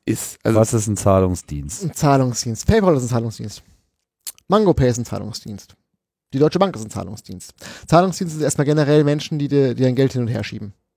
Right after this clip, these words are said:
Speaker 3: Oder Organisationen halt, ne?
Speaker 1: Mhm.
Speaker 3: Das ist, äh, weit, weit gefasster Begriff. Es geht, äh, in der P S, in der Payment Service Directive um das Reglementieren zwischen, äh, Banken, äh, solchen, äh, Sachen wie PayPal, E-Geldinstitute.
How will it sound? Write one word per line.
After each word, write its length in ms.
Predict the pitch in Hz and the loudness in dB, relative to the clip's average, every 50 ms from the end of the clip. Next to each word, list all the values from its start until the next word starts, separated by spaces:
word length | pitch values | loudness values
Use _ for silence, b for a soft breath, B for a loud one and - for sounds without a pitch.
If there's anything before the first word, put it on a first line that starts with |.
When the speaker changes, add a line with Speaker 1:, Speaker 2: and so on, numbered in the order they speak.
| _ | _
Speaker 3:
Oder 200 | - 139 131 123 | -2 0 2 2
Organisationen 580 | 110 117 117 113 113 - - - 110 110 107 107 | 2 0 0 -2 -2 -4 -4 -6 -6 -6 -8 -10
halt, 180 | 107 82 87 | -10 -12 -8
ne? 140 | 127 156 190 | -6 -6 -4
Speaker 1:
Mhm. 360 | 104 98 101 101 120 147 165 - - | -4 -6 -6 -4 -4 -6 -6 -8 -2
Speaker 3:
Das 160 | - 156 165 175 | -2 0 0 0
ist, 140 | 175 160 | -2 0
äh, 200 | 170 170 160 139 127 | 2 2 2 4 4
weit, 200 | 147 151 147 - _ - - | 4 4 4 0 _ -20 -6
weit 360 | 143 127 143 156 - - - _ _ _ _ _ _ _ _ _ | 0 4 4 4 4 2 -4 _ _ _ _ _ _ _ _ _
gefasster 680 | - 151 - - 160 147 - - - - _ - 156 143 | 0 0 2 4 4 4 2 2 -2 -4 _ 0 0 2
Begriff. 440 | 127 143 - - - 147 127 - - | 2 0 -2 0 -2 -2 -2 -2 -6
Es 140 | 131 - - | -8 -6 0
geht, 200 | - 185 202 - | 2 2 2 2
äh, 420 | - 160 165 160 160 156 156 143 - - | 2 2 4 4 4 4 2 2 0 -4
in 100 | 139 143 | -2 0
der 160 | 143 143 139 | 0 0 0
P 220 | - - 147 151 147 | 0 0 -2 0 -2
S, 180 | 139 - - | -2 -4 -8
in 80 | 139 135 | -6 -4
der 200 | 131 131 127 123 | 0 0 0 0
Payment 260 | - 160 170 156 139 | 0 0 -2 -2 0
Service 240 | - 131 - - - | 0 -2 -2 -2 -4
Directive 400 | 151 151 156 147 - - 156 - - B B B B B B B B B B | -2 0 0 0 0 -2 -2 -2 -4 B B B B B B B B B B
um 120 | 160 202 | -2 -2
das 120 | 185 - | 0 0
Reglementieren 640 | 175 165 - 170 156 151 147 - - 220 240 247 233 - | -2 -2 -2 0 0 0 0 0 -2 0 2 2 2 0
zwischen, 640 | - - - 180 185 - - 156 139 131 127 127 | -4 2 2 4 2 4 0 -4 -4 -4 -4 -4
äh, 320 | - 143 143 139 139 139 135 | 0 2 4 4 4 4 4
Banken, 800 | 139 156 180 202 208 - - 156 180 185 180 175 175 175 170 170 | 2 2 0 0 -2 -4 -8 -6 -4 -4 -2 -2 -2 -2 -4 -4
äh, 580 | - - 139 139 143 143 143 139 139 123 104 | -4 0 0 2 2 2 2 2 2 0 -2
solchen, 460 | 135 127 147 135 - 147 143 135 92 92 | -2 -2 -2 -2 -2 -4 -6 -6 -6 -6
äh, 220 | 139 135 131 135 - | -4 -2 -2 -4 -6
Sachen 360 | 120 123 131 131 - 147 139 | -8 -8 -8 -8 -6 -4 -4
wie 100 | 131 131 | -4 -4
PayPal, 760 | - _ - - 185 190 - - - 170 165 165 160 156 - - | -4 _ -2 0 0 0 0 -2 -2 0 2 4 4 2 2 2
E-Geldinstitute. 1400 | 165 190 208 196 165 190 180 175 - 165 170 165 - - 175 160 - - 180 175 175 - - 175 165 160 160 160 | 4 4 4 6 4 4 4 2 0 -6 -8 -6 -6 -8 -8 -8 -8 -6 -4 -4 -2 0 2 2 4 4 2 0